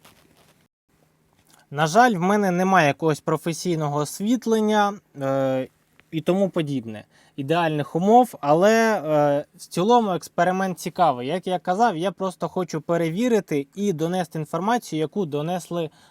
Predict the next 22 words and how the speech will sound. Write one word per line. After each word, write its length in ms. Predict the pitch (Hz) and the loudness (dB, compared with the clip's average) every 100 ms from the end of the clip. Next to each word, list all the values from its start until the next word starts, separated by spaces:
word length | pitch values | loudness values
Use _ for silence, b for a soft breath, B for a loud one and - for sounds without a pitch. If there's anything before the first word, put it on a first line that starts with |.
| b | b
до 200 | 139 175 | -4 0
мене, 380 | 190 156 120 117 | 2 0 -2 -12
що... 480 | - 175 180 175 156 b b b | -8 0 2 2 -2 b b b
Коли 360 | - 196 220 180 | 0 4 4 2
ви 220 | 156 175 | 0 -2
використовуєте 840 | 143 143 180 175 - 180 151 - | -2 -4 -6 -6 -4 -2 -2 -2
очисник 440 | 147 151 151 151 - | -4 -4 -8 -10 -8
металічних 500 | 139 151 151 - 135 | -6 -6 -6 -10 -6
вкраплень, 540 | 175 233 233 185 127 b b b | 0 2 0 -6 -6 b b b
враховуйте, 680 | 147 165 - 226 202 175 156 | -6 -4 2 2 2 -2 -4
що 200 | 143 160 | -6 -4
ваша 360 | 156 180 156 156 | 2 2 2 -6
вода, 440 | 147 151 185 247 247 | -4 2 4 4 0
якою 400 | 147 147 175 160 | -6 -4 -2 -2
ви 180 | 147 156 | -2 -4
змиваєте, 800 | 127 160 151 160 156 156 - 151 | -4 -4 2 4 4 0 -4 -6
миєте, 640 | 123 139 170 156 147 143 | -6 -6 -4 -4 -6 -6
може 380 | 127 151 185 165 | -6 -4 -4 -4
також 420 | 170 185 170 - | 0 0 0 -8
містити 480 | 156 190 - 180 170 | -6 -8 -8 -8 -6
металічні 520 | 139 131 147 190 190 | -8 -6 -6 -6 -10
вкраплення. 640 | 160 - 143 - 107 110 | -6 0 2 0 -6 -14